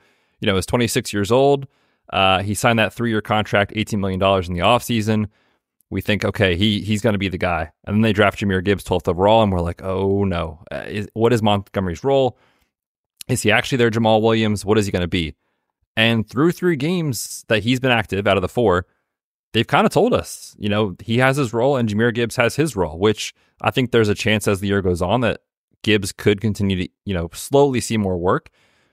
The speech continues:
But we did that all last year, right, with DeAndre Swift, and it just never happened. Now, I'm not making the comparison between those two guys, but this coaching staff has shown us they kinda prefer to have guys have their own roles,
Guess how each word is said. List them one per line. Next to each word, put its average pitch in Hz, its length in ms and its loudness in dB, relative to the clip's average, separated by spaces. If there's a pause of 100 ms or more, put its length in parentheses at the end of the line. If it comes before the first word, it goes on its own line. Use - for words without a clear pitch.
(340)
But 117 380 2
we 135 140 0
did 165 140 0
that 165 240 2
all 147 300 4
last 135 360 -2
year, 76 140 -14
right, 101 300 -2
with 104 400 -4
DeAndre 120 320 2
Swift, - 340 0
and 98 80 -2
it 95 80 -2
just - 180 -6
never 104 180 0
happened. 92 360 -2
Now, 92 180 0
I'm - 260 -10
not 117 100 2
making 123 180 0
the 101 60 -10
comparison 107 500 -2
between 98 240 -4
those 92 180 0
two 90 140 -6
guys, 117 380 -4
but 104 180 -2
this 107 120 0
coaching 135 360 0
staff 101 300 0
has 101 120 -2
shown 120 220 2
us 95 280 -2 (440)
they 110 140 2
kinda 139 280 -2
prefer 120 420 0
to 110 80 2
have 95 480 0 (840)
guys 107 360 2
have 113 140 0
their 95 120 4
own 101 160 2
roles, 85 480 -4